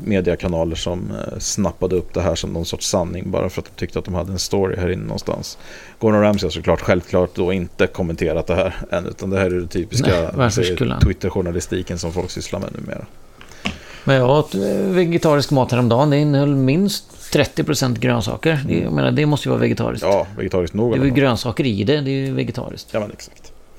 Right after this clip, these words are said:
Speaker 1: Eh, ja, ska vi köra på med en insändare också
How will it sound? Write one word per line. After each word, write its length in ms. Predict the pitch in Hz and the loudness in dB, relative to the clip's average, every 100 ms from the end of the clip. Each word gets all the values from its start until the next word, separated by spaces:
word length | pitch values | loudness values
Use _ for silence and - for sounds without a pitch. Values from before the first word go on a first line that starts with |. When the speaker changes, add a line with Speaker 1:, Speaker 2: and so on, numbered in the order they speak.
| - - - - - - - - - - | -20 -20 -20 -18 -20 -20 -20 -20 -6 2
Speaker 1:
Eh, 320 | 120 117 117 - - | 4 6 2 -2 -4
ja, 460 | 139 196 123 92 - - | 2 4 4 2 -4 -14
ska 400 | - - 135 127 | -12 -4 2 2
vi 400 | 123 123 123 120 - | 4 4 4 0 -4
köra 300 | - 131 127 | 0 2 2
på 160 | 131 | 2
med 100 | 117 | 2
en 80 | 117 | 0
insändare 580 | 165 117 - 113 156 131 | -2 -4 -2 0 2 2
också 220 | 85 - | 2 -2